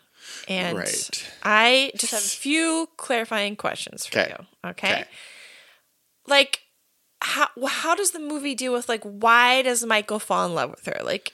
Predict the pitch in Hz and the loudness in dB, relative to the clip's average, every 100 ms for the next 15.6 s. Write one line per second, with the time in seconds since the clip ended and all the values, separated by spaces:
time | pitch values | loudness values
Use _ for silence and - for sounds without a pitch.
0 | _ 202 226 226 226 196 - 175 160 110 | _ 0 2 2 -2 -8 -6 -6 -2 -2
1 | 82 - - - - 139 139 135 131 123 | -2 -4 -6 -8 0 6 10 10 10 8
2 | 123 113 85 - - - 151 143 139 127 | 8 8 8 2 4 8 10 10 8 4
3 | 127 127 143 156 180 - - 117 107 - | -4 2 4 6 4 4 6 8 8 8
4 | 113 110 107 107 104 - - - 294 247 | 8 8 8 6 4 2 2 0 2 2
5 | 220 254 233 151 - - - _ 107 98 | 2 0 2 0 -2 -10 -20 _ 0 2
6 | 76 - 110 110 107 98 98 98 113 - | 2 0 -4 -2 -4 -4 -4 -8 -12 -20
7 | - - - - 117 110 101 - 123 127 | -20 -20 -6 0 2 2 0 0 0 0
8 | - _ - 117 - 135 151 143 131 156 | -4 _ -2 0 2 4 6 6 6 6
9 | 127 107 104 101 - 107 107 104 104 110 | 6 8 6 2 0 2 4 2 0 -2
10 | - 110 104 101 92 95 95 92 90 - | 0 0 2 4 4 2 -2 0 -2 -2
11 | 85 80 - _ - 190 - 214 - _ | -2 -4 -8 _ -8 -6 -4 -4 -8 _
12 | _ 208 202 185 - - - _ _ _ | _ 0 2 0 -2 -6 -10 _ _ _
13 | - 85 90 - 78 76 - 60 - - | -10 -6 -4 -2 -4 -4 -6 -8 -10 -16
14 | - _ _ - - 95 107 - 85 85 | -18 _ _ -20 -12 -8 -8 -6 -8 -6
15 | - 90 - - 98 - | -8 -8 -6 -6 -6 -8